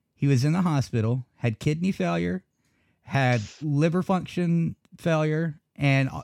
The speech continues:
I mean, you name it, everything started shutting down.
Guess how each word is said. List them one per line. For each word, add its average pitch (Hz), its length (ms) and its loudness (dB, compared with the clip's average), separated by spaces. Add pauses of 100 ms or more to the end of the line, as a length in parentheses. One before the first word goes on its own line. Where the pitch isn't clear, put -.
I 156 100 0
mean, 147 220 4
you 185 80 4
name 165 280 2
it, 135 200 0 (260)
everything 156 380 0
started 143 280 -2
shutting 131 340 0
down. 110 320 -2